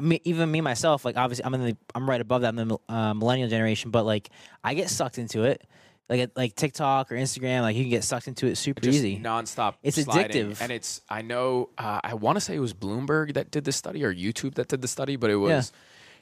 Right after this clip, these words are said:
Speaker 2: they broke down, um, the amount of time and the attention span of people in different generations. So
Speaker 1: Hmm.
Speaker 2: YouTube saw, I wanna say, a ten to fifteen percent decrease in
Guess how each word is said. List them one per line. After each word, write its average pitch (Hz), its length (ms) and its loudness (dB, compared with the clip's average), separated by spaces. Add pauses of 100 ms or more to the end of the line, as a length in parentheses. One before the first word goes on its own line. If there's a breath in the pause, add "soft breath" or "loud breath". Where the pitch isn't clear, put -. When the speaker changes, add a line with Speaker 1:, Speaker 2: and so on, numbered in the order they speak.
Speaker 2:
they 127 120 2
broke 120 280 2
down, 98 640 0 (120)
um, 87 760 0 (720)
the 110 80 0
amount 104 240 -2
of 110 60 -6
time 98 340 -2
and 92 80 -6
the 92 40 -4
attention 101 360 -6
span 90 280 -4
of 82 60 -8
people 92 240 -6
in 85 60 -6
different 82 220 -6
generations. 95 560 -2 (360 loud breath)
So 110 140 -4
Speaker 1:
Hmm. 104 80 -8
Speaker 2:
YouTube 135 300 -6
saw, 107 460 2
I 98 60 2
wanna 107 200 0
say, 98 560 -2
a 98 80 0
ten - 240 -8
to 127 60 -6
fifteen 113 340 -6
percent 92 320 -6
decrease 101 640 -2
in 92 400 -4